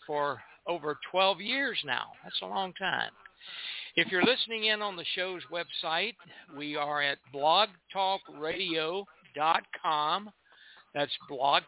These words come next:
talk radio dot com forward slash Captain Eddie. And we abbreviate Captain, C A P T E D D I E, Captain Eddie. That's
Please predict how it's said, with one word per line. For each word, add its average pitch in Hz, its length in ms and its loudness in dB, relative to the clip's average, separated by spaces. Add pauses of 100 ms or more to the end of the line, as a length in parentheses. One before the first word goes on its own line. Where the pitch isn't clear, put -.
talk 175 260 -2
radio 175 380 -6
dot 185 360 -2
com 151 480 -2 (600)
forward 196 320 2 (100)
slash 156 320 4 (760)
Captain 165 460 0
Eddie. 180 500 0
And 147 160 -6
we 175 140 -2
abbreviate 175 640 -4 (100)
Captain, 131 420 -2 (200)
C 226 420 4
A 175 240 4 (140)
P 160 260 0 (500)
T 143 380 0 (720)
E 175 400 2
D 147 200 -2
D 139 300 -2
I 135 280 0
E, 117 340 -2 (120)
Captain 131 300 -14
Eddie. 127 300 -8 (520)
That's 120 140 -2